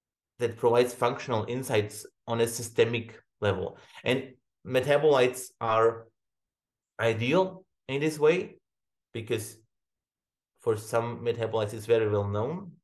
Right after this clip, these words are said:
that they are produced and maybe exclusively produced by the microbiome, and you can measure them as part of a metabolomic study,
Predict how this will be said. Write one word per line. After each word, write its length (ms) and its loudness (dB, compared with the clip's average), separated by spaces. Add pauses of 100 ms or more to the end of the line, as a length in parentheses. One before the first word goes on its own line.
that 220 0
they 300 0
are 560 -2
produced 580 -10
and 160 -6 (420)
maybe 300 -8
exclusively 880 -8 (420)
produced 380 -4
by 140 2
the 80 -2
microbiome, 720 0 (460)
and 220 -2
you 80 -2
can 260 -4
measure 220 0
them 460 -2
as 200 -4
part 400 -2
of 140 -2
a 220 2 (340)
metabolomic 560 -2
study, 420 -6